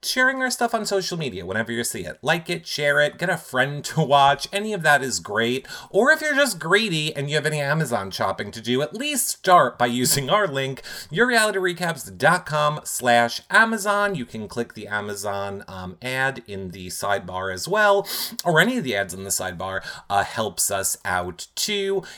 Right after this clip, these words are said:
And lastly, of course, if you're into some late night gaming, check out our Twitch, your reality recaps dot com slash twitch, for some late night craziness. But all right,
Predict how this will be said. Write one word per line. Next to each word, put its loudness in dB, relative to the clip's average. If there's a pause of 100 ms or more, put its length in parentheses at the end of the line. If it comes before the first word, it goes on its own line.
And 0
lastly, 4
of -4
course, 2
if -4
you're 0
into -2
some -2
late 0
night -4
gaming, -4
check -10
out -2
our 2
Twitch, -4
your -4
reality 0
recaps -6
dot -2
com -4
slash -4 (280)
twitch, -4
for -2
some 0 (240)
late -8
night 0 (240)
craziness. 0
But 6
all 8
right, 4